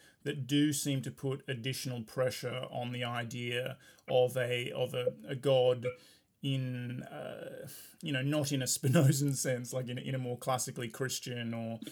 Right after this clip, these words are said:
or any of the other, you know, religious senses, which is that there is this desire, and it's really, it's kind of a reductionist desire, but to demonstrate that the universe is a closed causal system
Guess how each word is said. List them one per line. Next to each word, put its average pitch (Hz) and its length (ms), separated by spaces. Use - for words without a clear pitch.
or 131 200
any 131 160
of 117 80
the 120 120
other, 123 340
you 120 80
know, 113 180
religious 123 580
senses, 139 800
which 147 260
is 131 180
that 135 320
there 143 360
is 165 200
this 151 360
desire, 135 1040
and 135 100
it's 147 200
really, 160 720
it's 143 140
kind 139 160
of 135 80
a 127 60
reductionist 127 720
desire, 120 720
but 135 360
to 135 480
demonstrate 147 920
that 131 200
the 127 100
universe 127 640
is 120 140
a 127 40
closed 127 600
causal 127 420
system 185 560